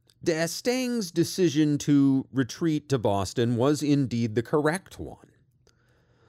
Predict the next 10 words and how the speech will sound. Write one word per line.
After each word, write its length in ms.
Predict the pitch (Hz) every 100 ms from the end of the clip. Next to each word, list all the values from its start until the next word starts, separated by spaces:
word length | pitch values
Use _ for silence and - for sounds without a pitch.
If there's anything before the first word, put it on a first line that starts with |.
| -
Almost 520 | - 220 214 196 196 -
as 200 | 160 -
soon 420 | - 233 240 226
as 320 | 180 175 160
his 280 | 151 170 165
fleet 380 | - 151 147 123
had 160 | 135
left 360 | 117 120 113 -
France, 800 | - 196 139 73 123 - - - _ _ -
a 240 | - 143